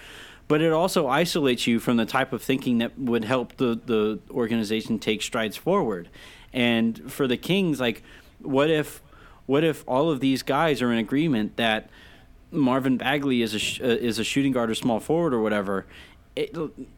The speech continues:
and there's nobody to call bullcrap and, and actually look at Marvin Bagley and, and, <laughs> and what he's actually good at and say, "No, no, no, guys, no,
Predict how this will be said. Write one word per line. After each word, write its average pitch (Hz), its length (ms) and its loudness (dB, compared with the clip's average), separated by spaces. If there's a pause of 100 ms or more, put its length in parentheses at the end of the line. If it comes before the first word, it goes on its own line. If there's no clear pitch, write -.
(220)
and 135 220 4
there's 131 220 2
nobody 139 420 2
to 123 80 0
call 131 260 2
bullcrap 120 540 0
and, 117 160 2
and 120 180 0
actually 120 600 0 (400)
look 165 260 0
at 135 100 -2 (340)
Marvin 143 360 2
Bagley 139 380 2
and, 127 160 2
and, 139 260 2
<laughs> 175 140 2
and 151 200 4
what 147 120 4
he's 151 160 0
actually 147 340 0
good 175 160 2
at 156 160 2
and 139 100 0
say, 151 160 2
"No, 170 120 4
no, 226 140 4
no, 262 180 2 (220)
guys, 202 360 0
no, 196 260 4